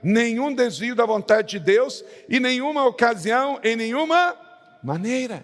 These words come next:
Isso é maravilhoso. E terceiro é o resultado.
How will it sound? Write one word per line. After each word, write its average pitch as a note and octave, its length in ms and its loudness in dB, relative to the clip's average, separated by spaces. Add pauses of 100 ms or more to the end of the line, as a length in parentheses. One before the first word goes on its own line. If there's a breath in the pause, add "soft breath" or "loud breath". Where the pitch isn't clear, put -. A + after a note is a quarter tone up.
Isso - 160 -12
é B2+ 40 -4
maravilhoso. G#3 840 -2 (1400 soft breath)
E - 880 -2 (140)
terceiro C#4 760 0
é - 60 0
o - 80 2
resultado. B3 840 -4